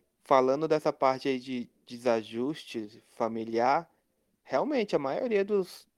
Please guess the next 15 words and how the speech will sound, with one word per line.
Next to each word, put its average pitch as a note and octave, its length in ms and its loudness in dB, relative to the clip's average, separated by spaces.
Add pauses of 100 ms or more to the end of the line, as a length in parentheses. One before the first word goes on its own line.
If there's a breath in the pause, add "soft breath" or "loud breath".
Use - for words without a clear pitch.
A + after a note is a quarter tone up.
(140)
dos C#3+ 200 -10
malucos C#3+ 760 0
e C#3 40 -6
de - 120 -16
quem D3 200 -6
comete C#3 540 -6
crimes, B2+ 680 -8 (180)
ou C3 160 0
até C3 280 0
de - 220 -10
quem E3 220 -4
se - 200 -12
junta C#3 400 -4
ao D#3+ 40 2
feminismo, C3+ 960 -6